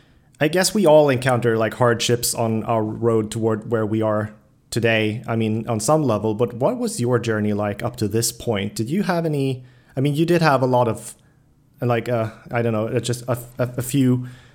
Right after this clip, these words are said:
months there that you, that were kind of low and you didn't really know where you were going and you felt like you were kind of stuck in a rut a little bit. But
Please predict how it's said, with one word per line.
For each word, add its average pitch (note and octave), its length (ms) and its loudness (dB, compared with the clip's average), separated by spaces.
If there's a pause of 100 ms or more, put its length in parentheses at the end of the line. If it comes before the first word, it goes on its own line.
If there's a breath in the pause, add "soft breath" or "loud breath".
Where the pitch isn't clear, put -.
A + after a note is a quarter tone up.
(240 loud breath)
months B2 440 2
there A#2 240 2
that A2 180 -2
you, A2+ 200 0 (100)
that A#2+ 160 0
were A#2 100 2
kind A#2 220 0
of G#2+ 80 -2
low A2+ 300 2
and A2+ 60 2
you A2+ 100 2
didn't A#2 180 -2
really A2+ 200 -2
know A2 140 0
where A2 140 0
you G#2+ 120 0
were G#2+ 120 -2
going A2 420 0
and G#2+ 140 0
you A2 40 -2
felt G#2+ 240 -6
like A2 140 -4
you G#2+ 80 -2
were G#2+ 80 -2
kind G#2+ 160 -6
of G#2 60 -4
stuck - 200 -6
in G#2+ 80 -4
a G2 60 -4
rut G#2+ 280 -4
a C3+ 40 -4
little B2+ 220 -2
bit. E3+ 240 -4
But - 180 -10